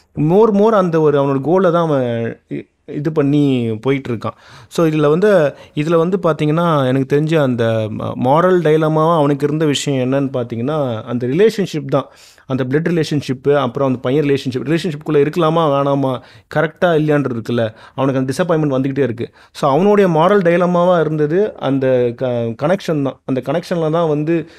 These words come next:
ஒரு, ஒரு ஹெசிடேஷன் இருக்கும், உள்ள போவான், மறுபடியும் டிசப்பாயின்ட்மெண்ட் ஆவான்றது. So, இந்த விஷயம் தான் அப்படி கடைசியில பாத்தீங்கன்னா,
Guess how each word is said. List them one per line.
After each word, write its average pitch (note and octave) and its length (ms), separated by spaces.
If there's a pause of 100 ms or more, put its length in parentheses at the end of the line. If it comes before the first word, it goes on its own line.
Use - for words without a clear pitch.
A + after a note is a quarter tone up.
(140)
ஒரு, C#3+ 400
ஒரு D3+ 140
ஹெசிடேஷன் F3 420
இருக்கும், F3+ 320
உள்ள F#3 180
போவான், G3+ 340
மறுபடியும் E3+ 320
டிசப்பாயின்ட்மெண்ட் D#3 420
ஆவான்றது. B2 400 (420)
So, E3 200
இந்த G3+ 440
விஷயம் G3+ 360
தான் G#3 180
அப்படி G3 120
கடைசியில F3 420
பாத்தீங்கன்னா, F#3 640